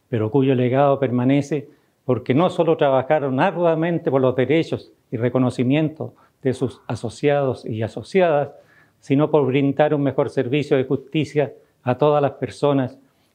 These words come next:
creando una entidad gremial que entiende que la función que ejercemos quienes formamos parte del Poder Judicial es esencial para garantizar los derechos de todas y todos. Con ese espíritu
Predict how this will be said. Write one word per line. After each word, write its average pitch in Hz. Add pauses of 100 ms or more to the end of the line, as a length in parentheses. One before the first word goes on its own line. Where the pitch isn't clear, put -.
creando 147
una 135
entidad 131
gremial 143 (300)
que 139
entiende 135
que 123
la 117
función 143
que 139
ejercemos 127 (460)
quienes 147
formamos 139
parte 135
del 123
Poder 131
Judicial 175 (560)
es 139
esencial 139 (200)
para 127
garantizar 123
los 123
derechos 127 (360)
de 117
todas 131
y 113
todos. 110 (640)
Con 131
ese 185
espíritu 151